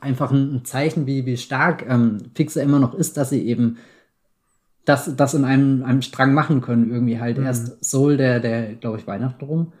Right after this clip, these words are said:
Speaker 1: auf Disney Plus veröffentlicht wurde. Ist ja auch einer dieser Filme, die so pandemietechnisch dann nur eine Streaming-Auswertung bekommen haben hierzulande. Mm. Aber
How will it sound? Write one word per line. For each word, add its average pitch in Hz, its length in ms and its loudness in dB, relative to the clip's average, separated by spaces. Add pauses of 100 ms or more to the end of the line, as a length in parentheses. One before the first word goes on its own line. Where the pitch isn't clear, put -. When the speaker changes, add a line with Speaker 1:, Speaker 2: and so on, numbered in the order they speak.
(320)
Speaker 1:
auf 135 220 -6
Disney 147 280 0
Plus 151 440 -4
veröffentlicht 139 500 -6
wurde. 143 180 0
Ist - 100 -4
ja 98 80 -6
auch 104 120 -8
einer 120 160 0
dieser 117 220 -6
Filme, 117 260 -4
die 113 120 -6
so 110 180 -10
pandemietechnisch 117 800 -6
dann 113 220 -4 (420)
nur 123 120 0
eine 123 100 2
Streaming-Auswertung 117 1080 -4 (460)
bekommen 120 460 -2
haben 120 240 -2
hierzulande. 117 560 -4 (340)
Mm. 123 440 6 (1300)
Aber 117 580 2